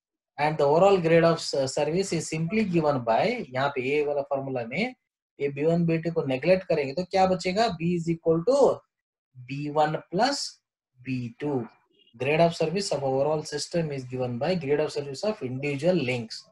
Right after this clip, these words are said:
that is what he is trying to say। So in इसको ये पर्टि-, दो लिंक लेके समझाया था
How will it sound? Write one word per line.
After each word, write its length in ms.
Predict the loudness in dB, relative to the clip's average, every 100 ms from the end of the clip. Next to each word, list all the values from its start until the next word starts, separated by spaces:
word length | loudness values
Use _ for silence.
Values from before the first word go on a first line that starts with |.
| _ _ _ -4
that 180 | -2 0
is 140 | 0
what 180 | 0 -2
he 120 | -6
is 100 | -6 -6
trying 260 | -4 -4 -6
to 60 | -8
say। 280 | -2 -2 -2 -6 _ _ _ _
So 240 | -6 -2 0
in 320 | 0 2 2
इसको 320 | 2 0 2
ये 160 | 2 0 0
पर्टि-, 300 | 0 0 -6
दो 240 | 0 2
लिंक 260 | 2 0 0
लेके 280 | -2 0 -2
समझाया 420 | 0 0 2 0
था 240 | 0 -4